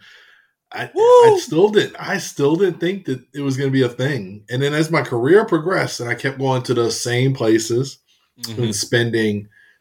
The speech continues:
Speaker 1: seven years in one place, I said, "Yeah, this might not happen. This might be it." So,
Speaker 2: Yeah,
Speaker 1: <clears throat>
Speaker 2: that's
Speaker 1: and, and really, I'm gonna tell you,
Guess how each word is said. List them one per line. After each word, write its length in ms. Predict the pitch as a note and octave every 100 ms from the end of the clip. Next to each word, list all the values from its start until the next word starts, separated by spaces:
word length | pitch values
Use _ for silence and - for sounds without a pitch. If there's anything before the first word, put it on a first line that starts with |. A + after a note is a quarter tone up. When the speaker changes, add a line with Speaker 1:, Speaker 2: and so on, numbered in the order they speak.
| -
Speaker 1:
seven 600 | - - A#2+ A2 G#2+ G#2+
years 460 | G#2 G2 G2 F2+
in 100 | G2
one 240 | F#2+ G2+ F2+
place, 680 | - F#2+ F#2 F2 F2 - -
I 60 | F2+
said, 280 | - F3+ -
"Yeah, 240 | F3+ - -
this 220 | C#3 E3
might 160 | A#3 F#3
not 160 | D3 D3+
happen. 360 | G3 G3 - _ _
This 180 | C3 C3
might 160 | D#3 C#3+
be 140 | C3
it." 160 | C#3+ - _ _ _ _ _ _ _ _ -
So, 160 | A2
Speaker 2:
Yeah, 280 | G#2 G#2+ G2+ -
Speaker 1:
<clears throat> 100 | _ - D3 A#2
Speaker 2:
that's 240 | A2+ -
Speaker 1:
and, 240 | D3+ D3+ - _
and 160 | D3+ C#3
really, 440 | A3+ G#3+ C#3 C3+ -
I'm 140 | D3
gonna 80 | D#3
tell 180 | D#3+ F#3+
you, 280 | D#3+ A2